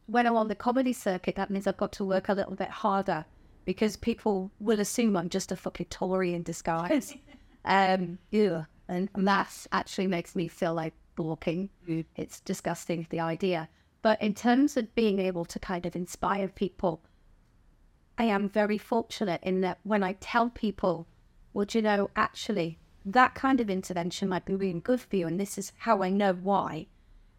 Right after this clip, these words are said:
Speaker 1: because I can make a connection without telling them. I completely connect with your life.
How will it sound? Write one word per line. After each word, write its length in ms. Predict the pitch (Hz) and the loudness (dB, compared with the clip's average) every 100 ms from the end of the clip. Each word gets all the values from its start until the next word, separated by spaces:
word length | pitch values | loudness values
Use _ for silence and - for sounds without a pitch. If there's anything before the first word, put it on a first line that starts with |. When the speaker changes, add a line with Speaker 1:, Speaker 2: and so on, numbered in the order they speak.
| - | -4
Speaker 1:
because 300 | 196 233 220 | 0 2 2
I 100 | 202 | 2
can 160 | - 214 | 2 0
make 240 | 302 - | 0 -4
a 140 | - | -6
connection 480 | 233 226 - - 202 | 0 2 2 -2 -2
without 320 | 185 180 175 | 0 -2 -4
telling 400 | - 214 214 220 | 0 2 2 0
them. 180 | 202 170 | 0 0
I 80 | 170 | -2
completely 460 | - 190 196 190 196 | -4 -4 -4 -4 -6
connect 460 | - 190 185 - | -2 0 -2 -2
with 140 | 208 196 | -4 -2
your 140 | 165 | -2
life. 400 | 170 226 - | 0 -2 -2